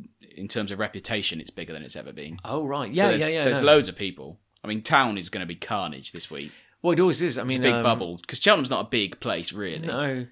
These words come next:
Speaker 1: But it's just, it's such a bubble this week. Unless you're part of it, it's horrible, I think.
Speaker 2: The biggest town that isn't a city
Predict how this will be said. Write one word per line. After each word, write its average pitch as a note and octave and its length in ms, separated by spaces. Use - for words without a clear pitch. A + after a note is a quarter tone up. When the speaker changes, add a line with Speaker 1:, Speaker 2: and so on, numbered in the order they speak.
Speaker 1:
But B2 100
it's A2 100
just, - 280
it's A2+ 180
such - 200
a A2+ 40
bubble F2+ 500
this - 240
week. - 420
Unless C#3 240
you're C#3 100
part B2 300
of F2 80
it, F2 80
it's - 300
horrible, D2 420
I D2 160
think. E2 200
Speaker 2:
The C3 80
biggest F3 320
town C3 460
that - 200
isn't A2+ 300
a A2 40
city - 480